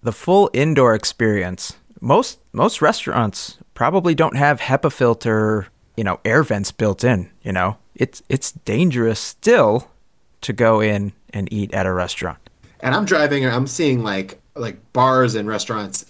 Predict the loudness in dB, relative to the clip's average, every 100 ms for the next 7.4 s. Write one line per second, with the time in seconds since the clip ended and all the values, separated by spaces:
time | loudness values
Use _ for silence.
0 | -4 -4 -2 -8 -8 -10 -12 -18 -20 _
1 | _ -8 -6 -4 -2 0 0 0 2 2
2 | 2 0 -2 -4 -8 -8 -10 -10 -14 -6
3 | -6 -4 -4 -4 -6 -12 -20 -20 _ -6
4 | -4 0 0 0 -4 0 2 2 0 -2
5 | -2 0 0 -2 -2 0 0 0 0 -2
6 | -2 -6 -4 -4 -4 -6 -14 -20 -18 -12
7 | -10 -10 -14